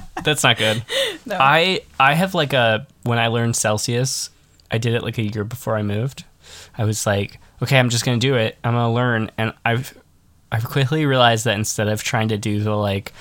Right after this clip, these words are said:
Speaker 2: this degree is this degree in Fahrenheit, just, like, what am I gonna wear depending on the number?
Speaker 1: Yeah.
Speaker 2: So, like, twenty-one and above is shorts for me.
Speaker 1: Yeah.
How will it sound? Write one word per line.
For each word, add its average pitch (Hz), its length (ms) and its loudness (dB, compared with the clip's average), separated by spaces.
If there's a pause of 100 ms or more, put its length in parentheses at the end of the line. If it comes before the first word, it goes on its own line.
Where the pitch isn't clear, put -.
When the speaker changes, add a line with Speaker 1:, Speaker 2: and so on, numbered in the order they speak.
(320)
Speaker 2:
this 117 240 2
degree 113 360 0
is 98 220 0
this 107 160 -2
degree 113 260 -2
in 101 100 0
Fahrenheit, 110 580 -2
just, - 340 -4
like, 120 300 2 (100)
what 113 260 -2 (160)
am 117 120 0
I 117 80 2
gonna 110 160 2
wear 101 340 0
depending 107 380 -2
on 104 140 0
the 101 80 -2
number? 120 520 -2
Speaker 1:
Yeah. 220 220 -4 (180)
Speaker 2:
So, - 280 0
like, - 280 4 (120)
twenty-one 127 680 0
and 123 140 0
above 107 460 0
is 110 140 -2
shorts - 420 -4
for - 160 -8
me. 254 220 -6
Speaker 1:
Yeah. 214 180 -6